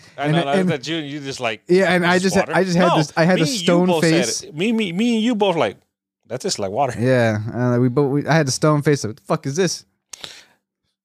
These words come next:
Speaker 1: I don't think I went more than thirty minutes without having to take another shot.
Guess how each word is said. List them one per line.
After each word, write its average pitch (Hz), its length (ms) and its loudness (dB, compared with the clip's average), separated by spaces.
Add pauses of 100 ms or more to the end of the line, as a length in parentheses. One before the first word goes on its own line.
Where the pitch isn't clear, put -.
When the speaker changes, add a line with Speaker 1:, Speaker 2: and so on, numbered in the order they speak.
(300)
Speaker 1:
I 160 100 0
don't 220 160 -4
think 208 180 -6
I 170 80 2
went 165 200 -4
more 147 180 2
than 127 80 -2
thirty 131 240 0
minutes 113 300 0
without 98 220 0
having 104 200 0
to 95 40 -8
take 101 140 -2
another 95 200 0
shot. 95 320 -2